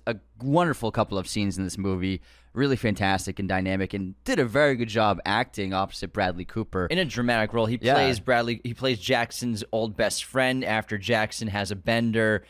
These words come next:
Speaker 2: and wakes up in his front <laughs> lawn, basically, and
Speaker 1: Yes.
Speaker 2: then that great scene where he proposes to Ellie.
Speaker 1: Yeah, it's, it's a great little sequence halfway through the film that I adore. And Jay Cassidy is the editor of this film,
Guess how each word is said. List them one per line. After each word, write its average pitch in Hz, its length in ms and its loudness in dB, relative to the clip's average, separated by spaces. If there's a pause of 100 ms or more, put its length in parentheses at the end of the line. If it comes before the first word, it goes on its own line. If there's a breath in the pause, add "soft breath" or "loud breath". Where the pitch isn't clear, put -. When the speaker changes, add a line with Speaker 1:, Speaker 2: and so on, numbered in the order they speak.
(240 soft breath)
Speaker 2:
and 98 140 -8
wakes 107 240 0
up 107 180 0
in 98 120 -2
his 95 140 -6
front 120 340 -2
<laughs> - 0 -
lawn, 151 180 2
basically, 127 600 0
and 120 80 2
Speaker 1:
Yes. 113 280 0
Speaker 2:
then - 140 -12
that 101 80 -2
great 107 240 -2
scene 107 180 -4
where 98 100 -2
he 95 80 -4
proposes 95 640 -6
to - 140 -6
Ellie. 85 360 -4
Speaker 1:
Yeah, 113 140 4
it's, 120 160 0
it's 143 140 -4
a 156 40 0
great 131 480 2
little 117 420 2
sequence 113 360 -2
halfway 98 300 0
through 95 140 -4
the 90 100 -8
film 95 240 -4
that 90 100 0
I 87 80 -2
adore. 92 640 -2
And 101 240 -2
Jay 127 160 2
Cassidy 117 720 -2
is 101 300 -4
the 95 240 -6
editor 135 400 2
of 90 100 -2
this 90 160 -8
film, 107 320 -2